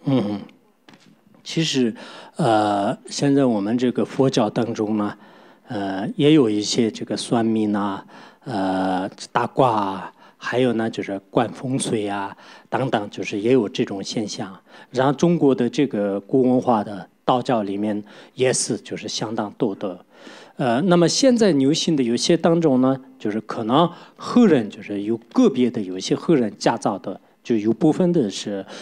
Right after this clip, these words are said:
不是原汁原味的，有部分是，呃，应该是有历史的这种根据，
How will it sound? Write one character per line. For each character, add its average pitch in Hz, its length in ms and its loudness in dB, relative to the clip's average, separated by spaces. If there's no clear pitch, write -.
不 151 80 2
是 139 240 2
原 113 220 0
汁 117 120 -4
原 101 240 -4
味 101 160 -4
的， 98 180 -12
有 165 140 4
部 240 200 6
分 262 200 6
是， 117 320 2
呃， 117 180 -2
应 160 200 2
该 185 120 6
是 139 280 0
有 117 220 2
历 160 220 2
史 123 280 0
的 107 120 -4
这 123 140 0
种 113 160 -2
根 139 240 2
据， 113 340 -2